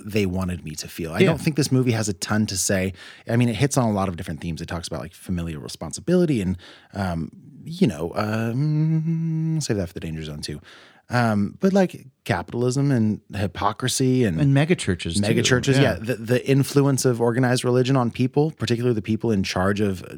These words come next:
Speaker 1: delivering certain messages, like, um, and how important it is to hold up facades, even if it's not necessarily,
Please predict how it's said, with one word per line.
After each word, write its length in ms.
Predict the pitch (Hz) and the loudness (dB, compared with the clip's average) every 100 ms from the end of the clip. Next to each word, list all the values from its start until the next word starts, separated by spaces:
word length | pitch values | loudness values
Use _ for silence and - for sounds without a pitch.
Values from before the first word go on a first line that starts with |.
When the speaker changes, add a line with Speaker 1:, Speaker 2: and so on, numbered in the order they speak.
| - | -6
Speaker 1:
delivering 480 | 107 101 92 104 107 | -2 0 0 0 0
certain 280 | 110 98 98 | -2 -2 -2
messages, 480 | 92 127 127 151 117 | -4 -2 -2 -2 -2
like, 240 | 95 - _ _ _ _ | -4 -8 _ _ _ _
um, 220 | 123 113 104 | -2 0 0
and 100 | 98 | 0
how 140 | 110 | 0
important 380 | 110 107 101 95 | 0 0 -2 -2
it 20 | |
is 80 | 101 | -2
to 100 | - | -4
hold 180 | 101 107 | -2 -2
up 100 | 170 | -4
facades, 800 | - - - 87 92 113 127 - | -2 -2 0 -2 -2 -2 -4 -4
even 240 | 107 95 | -2 -2
if 100 | 90 | -4
it's 140 | 95 98 | -6 -6
not 180 | 85 | -6
necessarily, 720 | 92 - - - 92 95 92 | -6 -4 -4 -4 -2 -2 -4